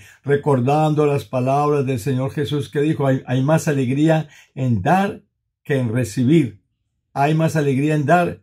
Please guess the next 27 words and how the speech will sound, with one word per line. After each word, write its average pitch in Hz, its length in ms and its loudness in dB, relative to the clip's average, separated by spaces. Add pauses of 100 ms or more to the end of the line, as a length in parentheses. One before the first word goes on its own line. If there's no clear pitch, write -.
que - 120 -10
en 120 100 -4
recibir". 131 640 -2 (640)
Entonces, 165 800 0 (960)
si - 220 -4
eso 151 220 2
lo 151 100 6
dice 143 260 0
San 127 220 -2
Pablo, 147 260 0
dijo, 139 340 -2
utilizando 143 640 -2
las 151 140 0
palabras 131 380 -2
del 127 120 -2
Señor 131 280 -4
Jesús, 151 360 -4 (300)
¿dónde 214 440 6
están 233 440 6
esas 220 300 2
palabras 214 580 4
del 196 160 -2
Señor 208 320 2
Jesús? 208 560 0 (320)
En 208 380 8
la 202 280 2
tradición. 202 800 2